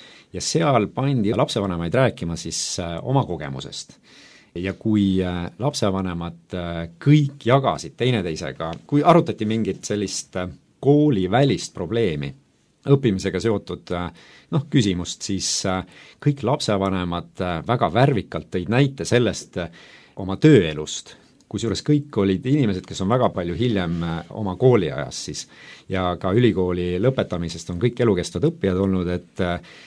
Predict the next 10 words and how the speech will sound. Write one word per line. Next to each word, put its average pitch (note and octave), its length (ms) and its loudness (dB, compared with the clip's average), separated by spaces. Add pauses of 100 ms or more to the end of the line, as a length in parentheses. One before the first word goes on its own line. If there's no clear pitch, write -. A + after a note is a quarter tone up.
(120)
ettevõtted G2+ 680 -2
ja F#2 60 -2
firmad G#2 440 0
on F#2 160 0
võimaldanud F#2+ 560 0
neil F2+ 280 0
enesetäiendamist, G2+ 920 0
neil F#2+ 240 -4
on, F#2+ 240 0
äh, F2 160 -4